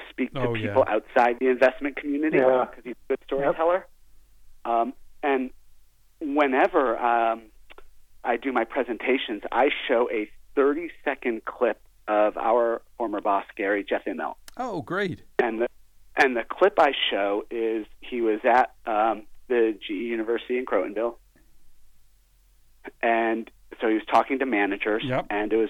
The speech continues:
Speaker 1: right around the time that he agreed to be the job czar for President Obama.
Speaker 2: Oh, right.
Speaker 1: And there was
Speaker 2: Oh, my
Speaker 1: all
Speaker 2: goodness.
Speaker 1: this pushback, right? All this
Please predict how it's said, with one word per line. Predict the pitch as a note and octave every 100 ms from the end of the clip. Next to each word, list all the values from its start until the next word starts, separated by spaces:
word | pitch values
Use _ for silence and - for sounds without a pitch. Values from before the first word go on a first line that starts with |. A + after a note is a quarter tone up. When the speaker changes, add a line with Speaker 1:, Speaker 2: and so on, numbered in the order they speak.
| -
Speaker 1:
right | B2+ C#3
around | D3+ C#3+ C#3+
the | C3+
time | - A#2 B2+ B2+
that | A#2 A2+
he | - A#2+ A2+
agreed | A2 A2 G#2+ B2+ - C3
to |
be | A#2 A2 A2 A2 G#2+ G#2+
the | G#2+ -
job | G#2+ G2 G2+ A#2
czar | G2+ G#2
for | -
President | - G2 A2 B2+
Obama. | B2 - E2+ G#2+ -
Speaker 2:
Oh, | C3
right. | A#2+ A2+ B2 G#2+ -
Speaker 1:
And | - G#2
there | G#2+
was | G#2 - _ -
Speaker 2:
Oh, | D3+
my | A#2
Speaker 1:
all | A2+ A#2
Speaker 2:
goodness. | - G2 -
Speaker 1:
this |
pushback, | C#3+ - - A2+ C3 - - _ _ -
right? | C3 C#3+
All | C3+
this | F3